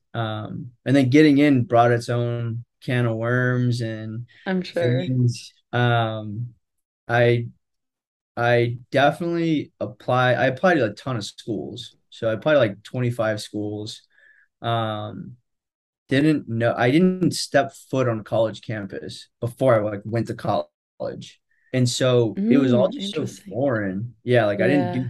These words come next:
Speaker 1: visits. Like, we couldn't go and visit campuses. Actually, okay, I did. I didn't visit, but the s-, the student leadership had a program at University of California, Santa Barbara. But, like,
Speaker 2: Mm.
Speaker 1: we did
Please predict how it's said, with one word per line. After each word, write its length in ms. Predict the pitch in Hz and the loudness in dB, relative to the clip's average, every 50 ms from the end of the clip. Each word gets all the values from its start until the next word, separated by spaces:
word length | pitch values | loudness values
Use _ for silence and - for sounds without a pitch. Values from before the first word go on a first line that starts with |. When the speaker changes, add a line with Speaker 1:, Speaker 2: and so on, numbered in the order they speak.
| - - | -8 -8
Speaker 1:
visits. 500 | 117 113 117 123 123 120 120 - - - | -8 -4 0 2 2 0 0 -4 -8 -10
Like, 180 | 101 101 104 98 | -10 -10 -8 -8
we 100 | 120 113 | -8 -8
couldn't 400 | 117 - 131 123 120 104 92 - - _ _ _ _ _ - | -6 -4 -4 -4 -4 -4 -6 -10 -16 _ _ _ _ _ -14
go 220 | 123 117 110 113 117 | -6 -4 -2 -2 -2
and 160 | 113 113 107 | -4 -4 -4
visit 320 | 107 110 110 117 95 - | -6 -6 -6 -6 -8 -8
campuses. 640 | - - 113 113 107 - - - 120 117 113 107 - - _ | -6 -6 -6 -6 -6 -8 -8 -6 -4 -4 -4 -6 -8 -10 _
Actually, 540 | 110 131 165 190 - - 214 202 165 - - - _ _ _ _ _ _ _ _ | 0 0 0 0 0 -4 -4 -4 -4 -6 -8 -14 _ _ _ _ _ _ _ _
okay, 220 | 123 117 - 135 113 | -8 -2 0 2 2
I 40 | 104 | 2
did. 460 | 110 120 123 113 104 95 92 95 - _ _ _ _ _ _ | 0 0 0 0 0 -2 -4 -8 -12 _ _ _ _ _ _
I 60 | - 131 | 2 2
didn't 340 | 170 175 123 - 101 101 - _ _ _ _ _ - | 4 4 2 0 -4 -10 -14 _ _ _ _ _ -14
visit, 600 | 113 113 123 127 143 131 117 113 104 107 92 - - | -10 0 2 2 2 2 0 -2 -2 -4 -6 -8 -4
but 240 | - 120 113 - - - | 0 0 0 0 -2 -8
the 140 | 110 110 | -8 -6
s-, 300 | 98 98 - - - - - - | -6 -6 -6 -8 -10 -12 -12 -8
the 120 | 120 104 | -6 -6
student 400 | 104 - - - 139 127 120 113 | -6 -6 -2 0 0 0 0 0
leadership 540 | 113 120 117 113 113 - - 113 107 - - _ - - | -2 -2 -2 -2 -4 -4 -4 -4 -4 -6 -8 _ -14 -6
had 180 | 123 113 107 | -4 -2 -2
a 40 | 101 | -2
program 460 | 98 - 123 117 113 110 110 107 101 95 | -4 -4 -4 -2 -2 -2 -4 -6 -6 -6
at 280 | - 117 113 101 - - - _ _ _ | -4 -2 -2 -2 -4 -6 -10 _ _ _
University 640 | - 113 120 117 120 117 113 101 117 113 117 - - 110 | -16 -12 -8 -6 -4 -6 -4 -4 -6 -6 -6 -6 -8 -10
of 80 | 107 | -10
California, 560 | - - 110 110 107 107 - 113 110 104 98 | -6 -4 -2 -2 -2 -4 -8 -12 -10 -10 -10
Santa 280 | 98 - 117 107 104 98 | -10 -8 -8 -8 -8 -6
Barbara. 540 | 95 95 101 110 117 123 139 143 143 135 - _ _ _ _ _ _ _ _ - | -4 -4 -4 -2 -2 2 2 2 2 2 -4 _ _ _ _ _ _ _ _ -4
But, 140 | 196 185 | -2 0
like, 160 | 190 180 - - | 0 0 -2 -2
Speaker 2:
Mm. 60 | 107 | -4
Speaker 1:
we 120 | 110 113 | -4 0
did 260 | 113 120 113 104 107 | 2 2 2 2 0